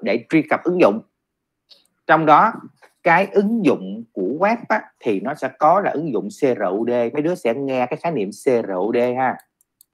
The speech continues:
C R U D đó là cái này nè. Create nè, read nè, update nè, chữ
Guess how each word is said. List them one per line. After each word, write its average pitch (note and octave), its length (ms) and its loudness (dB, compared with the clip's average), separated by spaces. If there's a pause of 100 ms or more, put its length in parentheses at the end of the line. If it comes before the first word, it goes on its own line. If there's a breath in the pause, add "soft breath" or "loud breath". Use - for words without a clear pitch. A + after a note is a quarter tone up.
(120)
C - 20 -8 (420)
R F#2+ 40 -8 (320)
U G#2 180 -12
D G#2+ 40 -8 (220)
đó A#2 140 -4
là B2 100 -10
cái G#2 80 -12
này G2+ 100 -12
nè. F2 120 -10 (680)
Create A#2+ 420 4
nè, A#2 300 0 (260)
read D#3 220 2 (100)
nè, G#2+ 260 -4 (240)
update C3 460 2
nè, G#2 240 -4 (260)
chữ A#2 120 -8